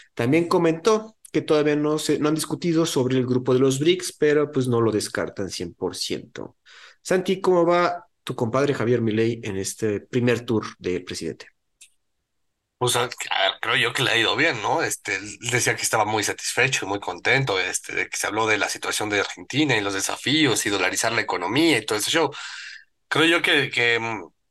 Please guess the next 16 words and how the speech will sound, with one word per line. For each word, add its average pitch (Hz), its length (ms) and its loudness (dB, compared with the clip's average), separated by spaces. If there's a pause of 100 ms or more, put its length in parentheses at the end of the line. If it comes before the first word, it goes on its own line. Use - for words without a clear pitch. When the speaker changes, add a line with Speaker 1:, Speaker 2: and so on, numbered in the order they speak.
(400)
Speaker 2:
ha 135 180 0
concedido 135 580 0
ciertas 123 360 -2
cosas 113 320 -2
que 113 100 0
él 113 80 -2
no 110 100 -2
quería 101 220 0
conceder 98 520 0
en, 85 360 -6
en 95 100 -8
su 107 120 -2
discurso 110 420 -2
político, 120 440 -2
al 107 100 -8
menos. 160 380 -4